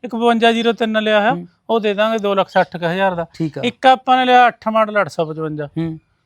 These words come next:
Speaker 1: ਉਹ ਵੀ ਆਪਾਂ ਦੇ ਦਾਂਗੇ, ਮੰਨ ਕੇ ਚੱਲੋ, ਸਾਢੇ ਕੁ ਤਿੰਨ ਦਾ।
Speaker 2: ਸਾਢੇ ਕੁ ਤਿੰਨ ਦਾ?
Speaker 1: ਹਾਂ, ਸੋਹਣਾ ਟਰੈਕਟਰ ਆ, ਉਹ ਵੀ ਪੂਰੇ।
Speaker 2: ਓਕੇ।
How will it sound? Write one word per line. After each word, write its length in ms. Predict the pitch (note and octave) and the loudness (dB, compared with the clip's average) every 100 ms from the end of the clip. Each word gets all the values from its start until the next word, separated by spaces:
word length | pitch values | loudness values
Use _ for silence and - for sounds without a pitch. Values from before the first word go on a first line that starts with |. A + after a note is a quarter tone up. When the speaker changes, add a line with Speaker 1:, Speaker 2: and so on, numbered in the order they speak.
| _ G3 | _ -8
Speaker 1:
ਉਹ 120 | G3+ | -2
ਵੀ 120 | A#3 | -2
ਆਪਾਂ 260 | A3 G3+ F3+ | -2 -2 -4
ਦੇ 140 | F3 | -2
ਦਾਂਗੇ, 220 | F#3 G3 | -4 -4
ਮੰਨ 260 | F#3 F3+ E3+ | -8 -8 -8
ਕੇ 120 | E3+ | -10
ਚੱਲੋ, 240 | E3+ D#3+ | -8 -8
ਸਾਢੇ 260 | D3 C#3+ C#3+ | -8 -8 -10
ਕੁ 80 | D3 | -16
ਤਿੰਨ 180 | D#3 C#3 | -14 -14
ਦਾ। 180 | B2+ - _ - | -14 -20 _ -6
Speaker 2:
ਸਾਢੇ 140 | G#3 G#3+ | -4 -4
ਕੁ 60 | |
ਤਿੰਨ 160 | F3+ D3 | -6 -8
ਦਾ? 80 | C#3 | -8
Speaker 1:
ਹਾਂ, 120 | C#3 | -12
ਸੋਹਣਾ 360 | - F#3 A3 | -8 -2 0
ਟਰੈਕਟਰ 320 | G3+ F#3 - D#3 | 0 -2 -4 -6
ਆ, 40 | |
ਉਹ 60 | D#3 | -4
ਵੀ 80 | |
ਪੂਰੇ। 240 | E3 E3 E3 | -2 -2 -2
Speaker 2:
ਓਕੇ। 140 | C#3 | -4